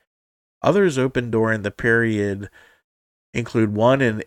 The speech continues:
Indio, California in nineteen seventy-six and one in Salt Lake City, Utah in nineteen eighty-nine, and actually one in Honolulu, Hawaii in ninety-seven.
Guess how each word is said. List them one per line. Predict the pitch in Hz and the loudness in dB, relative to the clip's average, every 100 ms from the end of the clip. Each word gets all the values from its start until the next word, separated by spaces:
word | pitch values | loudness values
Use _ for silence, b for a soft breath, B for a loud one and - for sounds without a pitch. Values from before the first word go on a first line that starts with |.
| _ - | _ -4
Indio, | 139 156 160 156 | -2 2 4 4
California | 156 147 135 117 - 135 165 196 214 - | 2 2 2 2 -2 -4 -2 -4 -4 -6
in | 107 | -6
nineteen | 113 107 110 | -8 -8 -8
seventy-six | 104 107 107 101 - 131 196 - - | -2 -2 -2 -4 -2 -2 -2 -4 -10
and | 104 104 | -6 -4
one | 107 127 | -2 0
in | 143 110 | 0 -2
Salt | - 120 135 | -4 0 0
Lake | 131 143 - | 0 -4 -4
City, | 120 117 | -4 -4
Utah | 110 208 208 120 107 92 | -2 -4 -4 -2 -2 -2
in | 104 | -6
nineteen | 95 101 - 101 | -6 -8 -6 -8
eighty-nine, | 98 92 95 143 104 101 B B B _ - | -6 -8 -8 -8 -8 -12 B B B _ 0
and | 107 | 2
actually | 123 156 151 110 | 2 2 -2 -2
one | 107 127 170 | 0 -2 -2
in | 110 107 | -4 -6
Honolulu, | - - - 127 180 196 143 151 196 196 175 | -12 -14 -6 -2 0 2 2 2 4 2 2
Hawaii | 147 113 139 190 117 104 98 | -2 2 2 2 2 -2 -4
in | 104 | -6
ninety-seven. | 98 101 110 117 101 117 110 | -6 -6 -8 -4 -2 -2 -6